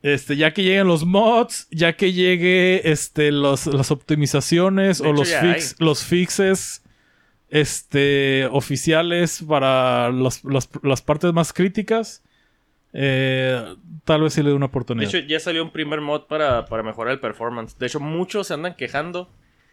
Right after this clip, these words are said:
Speaker 2: que tienen computadoras así mamalonas y la fregada, que corren zarra. Que, ah,
Speaker 1: Sí.
Speaker 2: lo quiero jugar a mil ochenta p y tengo una cuarenta noventa y apenas llega como que a cien frames por segundo. Cosas, cosas de ese estilo.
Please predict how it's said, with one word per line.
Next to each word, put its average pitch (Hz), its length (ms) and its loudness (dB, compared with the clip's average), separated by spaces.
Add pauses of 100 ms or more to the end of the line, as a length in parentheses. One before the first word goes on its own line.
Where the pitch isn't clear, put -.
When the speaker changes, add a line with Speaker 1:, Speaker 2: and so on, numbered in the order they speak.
(240)
Speaker 2:
que 127 100 -4
tienen 151 380 -2
computadoras 123 580 -4
así 127 380 -8 (320)
mamalonas 110 800 -6
y 113 40 -14
la 104 100 -12
fregada, 151 480 -4 (580)
que 123 440 0
corren 165 260 -4
zarra. 277 280 -6 (720)
Que, 135 140 -2
ah, 139 100 2
Speaker 1:
Sí. 190 100 4
Speaker 2:
lo 160 80 4
quiero 160 160 -4
jugar 175 180 0
a 196 80 2
mil 196 220 -4
ochenta 190 400 -4
p 185 200 0
y 180 40 -2
tengo 170 180 -6
una 175 140 -6
cuarenta 147 320 -4
noventa 160 380 -4
y 143 60 -2
apenas 135 360 -4
llega 151 200 -4
como 131 220 -10
que 113 80 -12
a 107 40 -10
cien 135 200 -8
frames 139 300 -6
por 147 160 -10
segundo. 147 420 -8 (640)
Cosas, 131 340 -12
cosas 143 280 0
de 135 60 -4
ese 139 100 -10
estilo. 143 360 -6